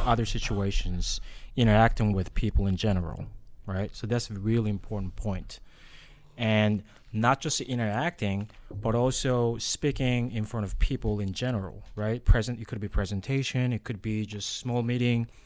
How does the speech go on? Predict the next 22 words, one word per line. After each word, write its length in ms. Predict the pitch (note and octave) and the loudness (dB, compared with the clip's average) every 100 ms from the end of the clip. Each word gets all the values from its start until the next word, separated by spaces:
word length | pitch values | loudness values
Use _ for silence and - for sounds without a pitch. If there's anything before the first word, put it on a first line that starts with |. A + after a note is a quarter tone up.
| - - - | -20 -20 -4
where 100 | A2 | -2
you 60 | G#2+ | 0
have 180 | G#2+ - | -2 -4
to 80 | |
talk 240 | G2+ G2+ - | -4 0 -2
to 60 | |
people. 720 | - B2+ A#2+ - A2+ A#2 A#2 - - - - - - | 0 0 0 2 4 4 2 -4 -20 -14 -6 -6 -4
Um, 460 | G#2 G2+ G2 G2 C3 | -4 -2 -2 -2 0
you 80 | |
know, 180 | A#2 G2+ - | -2 -2 -2
not 220 | A#2 C#3 | 2 2
necessarily 460 | A#2 A#2+ - A#2+ A2+ | 2 0 -2 0 0
they're 200 | G#2+ G#2 | 0 0
not 200 | B2 A2 | -2 -2
talking 320 | B2 C3 A#2 | -2 0 0
to 100 | G#2+ | -2
you, 300 | G2 F#2+ G#2 A2+ | -2 -2 -4 -4
they're 140 | G#2 | -2
not, 220 | A2 G#2+ | -2 -2
you're 120 | A2+ | -2
not 180 | A2+ A#2 | 0 0
having 400 | A2 A2+ A2+ G2+ | 0 -2 -2 -4